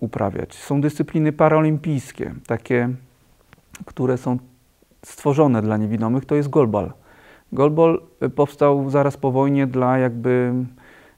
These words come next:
inwalidów wojennych, którzy, no, m, m,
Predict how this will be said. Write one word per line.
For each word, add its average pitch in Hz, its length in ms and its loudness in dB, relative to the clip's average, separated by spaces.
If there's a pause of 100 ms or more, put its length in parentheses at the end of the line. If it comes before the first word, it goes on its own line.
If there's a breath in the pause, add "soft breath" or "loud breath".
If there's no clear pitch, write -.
inwalidów 131 540 2
wojennych, 104 520 -2
którzy, 110 640 -4
no, 113 240 -4
m, 113 160 -6 (880 soft breath)
m, 127 540 -6